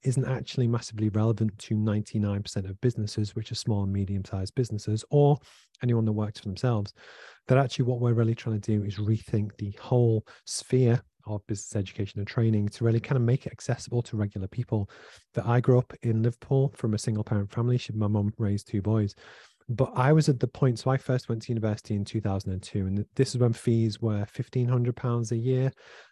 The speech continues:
They later went up to nine thousand pounds a year, and there's talk now of them going to nine,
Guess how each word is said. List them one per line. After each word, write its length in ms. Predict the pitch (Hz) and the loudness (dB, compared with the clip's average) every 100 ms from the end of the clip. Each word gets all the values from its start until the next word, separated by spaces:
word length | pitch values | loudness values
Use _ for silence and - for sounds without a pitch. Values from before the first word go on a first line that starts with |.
| - | -2
They 100 | 120 | 4
later 320 | 127 123 127 | 4 4 2
went 100 | 117 | 0
up 80 | - | 0
to 140 | 120 | -2
nine 240 | 110 123 120 | 0 0 -2
thousand 320 | 107 98 101 | -2 -2 -4
pounds 320 | 107 95 95 | -4 -2 -2
a 40 | |
year, 220 | 95 101 98 | 0 0 2
and 80 | |
there's 100 | 98 | 0
talk 380 | - - 107 - | -2 -2 -2 -2
now 200 | 107 101 | -2 -2
of 40 | 95 | -4
them 140 | 101 | -4
going 260 | 98 95 101 | -4 -4 -6
to 220 | - 98 | -6 -4
nine, 500 | 101 117 107 95 | -2 -2 -2 -6